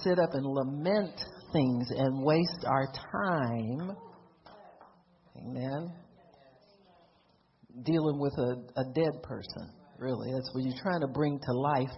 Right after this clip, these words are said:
a dead person again. And so it's not beneficial to you. It's not gonna get you to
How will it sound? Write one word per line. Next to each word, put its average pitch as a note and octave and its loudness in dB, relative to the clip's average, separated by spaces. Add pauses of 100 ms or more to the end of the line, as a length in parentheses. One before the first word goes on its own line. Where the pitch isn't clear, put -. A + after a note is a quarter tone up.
a B2+ 0
dead B2+ 0
person G2 -10
again. G2+ -12 (560)
And B2+ -2
so C3 2
it's B2+ -4
not C3+ 0
beneficial C3 -2
to C3 -8
you. E3 2
It's B2+ -4
not A#2+ 2
gonna A2+ -2
get A#2+ -2 (120)
you B2 -2 (120)
to A#2 -2